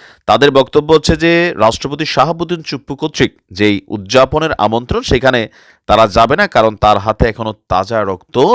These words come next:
লেগে আছে। তো আমাদের প্রধান উপদেষ্টার যাওয়া না যাওয়ায় আসলে কি কোনো কিছু ভেরি করে এই মুহূর্তে রাষ্ট্রপতির জন্য? আসলে কার্যত কোনো কিছু ভেরি করে না, কারণ এই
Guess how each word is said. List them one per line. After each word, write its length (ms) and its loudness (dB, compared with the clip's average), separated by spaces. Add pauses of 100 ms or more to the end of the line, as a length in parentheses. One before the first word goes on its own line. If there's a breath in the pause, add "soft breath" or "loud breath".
লেগে 360 -6
আছে। 320 -10 (1080 soft breath)
তো 80 0
আমাদের 280 4
প্রধান 340 0
উপদেষ্টার 500 -6
যাওয়া 400 2
না 140 2
যাওয়ায় 440 2
আসলে 320 -10
কি 120 -12
কোনো 260 -6
কিছু 220 -8
ভেরি 320 -4
করে 260 2
এই 220 -2
মুহূর্তে 380 -4
রাষ্ট্রপতির 560 -4
জন্য? 380 -6
আসলে 360 -6 (260)
কার্যত 520 2
কোনো 300 -6
কিছু 220 -8
ভেরি 280 0
করে 240 -6
না, 180 -20 (760 soft breath)
কারণ 140 4
এই 200 4